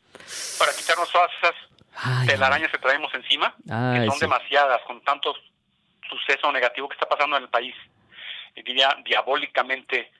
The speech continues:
Speaker 1: el mundo nos está tragando a todos.
Speaker 2: Así es,
Speaker 1: No
Speaker 2: desafortunadamente.
Speaker 1: nada más la pandemia.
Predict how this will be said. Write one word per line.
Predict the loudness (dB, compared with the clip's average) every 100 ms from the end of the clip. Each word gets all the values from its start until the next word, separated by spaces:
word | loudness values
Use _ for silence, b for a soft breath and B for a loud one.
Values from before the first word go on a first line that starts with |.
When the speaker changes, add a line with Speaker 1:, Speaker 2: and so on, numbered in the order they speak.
| _ _
Speaker 1:
el | -8 -6
mundo | -2 0 -2 -6 _ _ _ _ _
nos | -6
está | -2 2
tragando | 2 2 0 -4
a |
todos. | -6 -8 -10 -16 -18 _ _ -14 -10
Speaker 2:
Así | -2 -2
es, | -2 -4
Speaker 1:
No |
Speaker 2:
desafortunadamente. | -4 -6 -8 -6 -2 2 4
Speaker 1:
nada | 4 4
más | 2 2
la |
pandemia. | 0 0 0 -2 -10